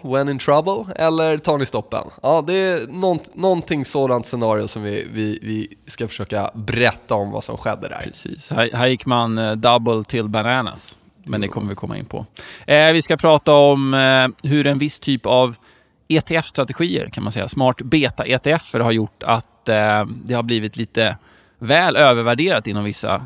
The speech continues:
Speaker 2: sektorer som ofta är lite mer undervärderade och mer åt det defensiva hållet. Som
Speaker 1: Och det har vi även sett på lite negativa kursrörelser i vissa av de bolagen.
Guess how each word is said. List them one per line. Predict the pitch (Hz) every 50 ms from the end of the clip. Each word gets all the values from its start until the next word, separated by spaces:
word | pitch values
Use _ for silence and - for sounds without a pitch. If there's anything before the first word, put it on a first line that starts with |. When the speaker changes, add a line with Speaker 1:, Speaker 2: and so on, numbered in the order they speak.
| - _
Speaker 2:
sektorer | - - - 95 - - 107 98 98 92
som | - 113 107
ofta | 101 - - - 110 95
är | 92 92
lite | 98 95 - - 98
mer | 98 101
undervärderade | 117 117 110 104 98 101 104 120 127 110 95
och | 101
mer | 104 98 98 - -
åt | 110 107
det | - -
defensiva | 139 123 107 - - - - - - 92 92 98
hållet. | 101 76 - - -
Som | - 120 113
Speaker 1:
Och | 120
det | 117 117
har | 113 113
vi | 113
även | 110 104 107 101
sett | - - 101 - -
på | - 107
lite | 101 98 - 104
negativa | 104 101 101 98 - 98 98 101
kursrörelser | - - 104 - - 107 107 107 107 101 - 101
i | 98
vissa | 92 - - - -
av | 104
de | 101 101 95
bolagen. | 82 - - - - - 98 113